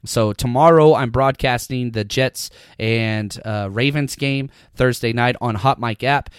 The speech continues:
And then Friday we'll have our full scouting report episode. And then Sunday, of course, we have the broadcast of the game, uh, live and then also the, uh, reaction show. So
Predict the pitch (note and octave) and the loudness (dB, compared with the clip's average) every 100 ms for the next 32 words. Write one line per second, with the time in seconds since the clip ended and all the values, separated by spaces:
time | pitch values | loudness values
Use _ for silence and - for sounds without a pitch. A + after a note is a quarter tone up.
0 | - G#2+ A2 A#2 G#2+ - - C#3+ D3 C#3 | -14 -8 -4 -4 -4 -4 2 4 4 2
1 | C3+ A#2+ A#2 B2 G#2+ F#2+ C3 A#2 - A#2+ | 0 -2 -2 -2 -2 -4 -4 -4 -2 0
2 | A#2 A2+ G#2 - A2 G#2 G2+ G#2+ G#2 G2+ | 0 0 -4 -4 -4 -4 -6 -8 -4 -4
3 | G2 F#2 G2 F#2 C3 A#2+ A2 G#2 - A#2 | -4 -6 -8 -6 -4 -2 -2 -4 -4 -6
4 | G#2 A2+ G2+ G#2 G2 F#2 A#2+ G#2+ A2+ G#2 | -4 -4 -4 -4 -6 0 0 0 -2 -4
5 | F#2+ F#2+ B2+ D#3 - - - _ - G#2 | -8 -4 0 0 -2 -8 -20 _ -6 -4
6 | A2+ B2+ C#3+ C#3 - A2 A2+ A2 A2 A2+ | -2 2 4 2 -2 -4 -2 -2 -2 -2
7 | A2+ A2 G2+ - _ G#2 G#2 G#2+ G#2+ G#2 | 0 0 -2 -8 _ -12 -6 -4 -4 -6
8 | G2 - G2+ G2+ G2 F#2+ G#2 G2+ - G2 | -8 -10 -6 -4 -4 -6 -4 -4 -4 -8
9 | F2 F2 F2 G#3+ | -8 -10 2 4